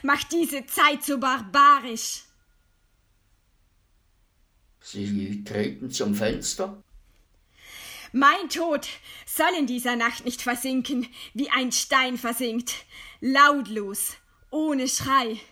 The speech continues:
Speaker 1: Mein Kampf soll gehört werden. Ich will durch dieses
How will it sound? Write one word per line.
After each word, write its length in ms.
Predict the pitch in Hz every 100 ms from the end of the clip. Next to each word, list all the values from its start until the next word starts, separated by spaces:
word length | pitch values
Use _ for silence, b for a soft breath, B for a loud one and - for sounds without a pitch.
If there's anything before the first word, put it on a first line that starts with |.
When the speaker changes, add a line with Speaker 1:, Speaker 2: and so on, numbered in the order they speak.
| _ B B B B
Speaker 1:
Mein 300 | 277 330 359
Kampf 420 | 339 330 339 -
soll 200 | 302 262
gehört 520 | 247 254 359 330 302
werden. 460 | 220 220 214 214 220 - _ B B B B -
Ich 240 | 311 -
will 160 | 359 320
durch 180 | 294
dieses 320 | - 285 269